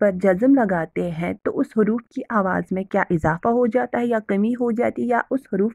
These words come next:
को या उस अल्फाज को हम कैसे पढ़ते हैं, ठीक है। अगर पहले हरूफ पे ज़बर हो और दूसरे हरूफ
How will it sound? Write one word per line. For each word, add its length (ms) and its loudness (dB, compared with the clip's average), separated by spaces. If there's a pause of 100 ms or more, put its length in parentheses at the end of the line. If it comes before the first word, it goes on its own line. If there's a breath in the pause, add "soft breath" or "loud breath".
को 80 0
या 180 0
उस 180 -6
अल्फाज 360 0
को 120 -10
हम 180 2
कैसे 360 4 (380 loud breath)
पढ़ते 260 0
हैं, 100 -8
ठीक 260 0
है। 80 0 (440 loud breath)
अगर 340 4 (300 loud breath)
पहले 320 2
हरूफ 320 2
पे 180 2
ज़बर 340 4
हो 160 -2
और 200 2
दूसरे 340 -2
हरूफ 280 2